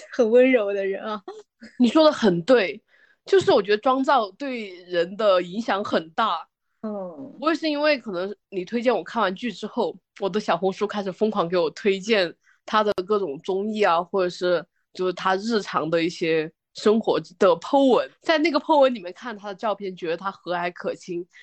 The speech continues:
Speaker 2: 甚至觉得她很美。<laughs> 就是我可能天生对那种尖酸刻薄的长相有一定的抵触心理，就觉得他们长得不好看。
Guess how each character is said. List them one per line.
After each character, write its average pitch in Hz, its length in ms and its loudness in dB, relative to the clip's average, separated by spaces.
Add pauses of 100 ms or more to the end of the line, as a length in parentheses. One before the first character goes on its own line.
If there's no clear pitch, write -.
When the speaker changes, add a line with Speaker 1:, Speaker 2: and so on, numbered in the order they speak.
(120)
Speaker 2:
甚 339 200 2
至 269 120 0
觉 180 160 2
得 180 60 4
她 214 160 -2
很 180 180 -4
美。 190 480 -2 (340)
<laughs> - 420 -20
就 349 120 0
是 320 80 0
我 254 140 4
可 247 140 -4
能 185 240 -2 (260)
天 277 260 2
生 269 240 2
对 269 140 -2
那 240 140 -2
种 165 360 -8
尖 262 160 4
酸 262 220 2
刻 254 240 4
薄 165 140 -8
的 180 80 -2
长 160 240 -6
相 214 200 -8
有 156 220 -10
一 190 100 -12 (100)
定 240 200 -4
的 175 160 -2 (100)
抵 170 200 -8
触 214 260 -2
心 202 320 -8
理， 170 140 -10
就 220 140 -6
觉 175 180 2
得 185 120 -2 (140)
他 196 140 0
们 214 80 0
长 151 140 0
得 160 60 -6
不 160 120 -2
好 156 120 -2
看。 - 240 -6